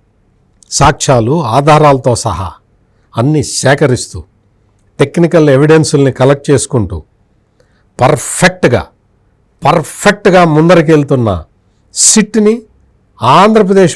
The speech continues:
ప్రజలందరూ అభినందించాల్సిన అవసరం ఉన్నది.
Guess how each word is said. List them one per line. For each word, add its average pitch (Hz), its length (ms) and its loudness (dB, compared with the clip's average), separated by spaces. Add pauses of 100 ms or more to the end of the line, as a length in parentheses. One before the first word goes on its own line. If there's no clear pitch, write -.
(120)
ప్రజలందరూ 147 580 0 (760)
అభినందించాల్సిన 156 840 2
అవసరం 127 380 -4
ఉన్నది. 143 240 -4